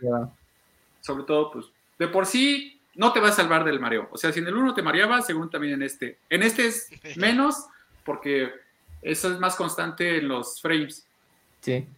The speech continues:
Speaker 2: Digo, más bien, también desde el uno era más constante en los frames, pero este alcanza, pues, mayor. Eh, y algo muy interesante que no he hablado es los gráficos, cómo se ve. Se ven como gráficos de Play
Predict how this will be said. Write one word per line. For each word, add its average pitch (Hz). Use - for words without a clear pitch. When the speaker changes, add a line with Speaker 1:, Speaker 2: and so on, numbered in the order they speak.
Speaker 2:
Digo, 202
más 254
bien, 269
también 277
desde 247
el 226
uno 240
era 233
más 220
constante 196
en 185
los 151
frames, 156
pero 160
este 180
alcanza, 165
pues, -
mayor. 160
Eh, 170
y 190
algo 233
muy 226
interesante 170
que 151
no 151
he 147
hablado 160
es 165
los 165
gráficos, 185
cómo 170
se 170
ve. 196
Se 175
ven 214
como 226
gráficos 196
de 170
Play 190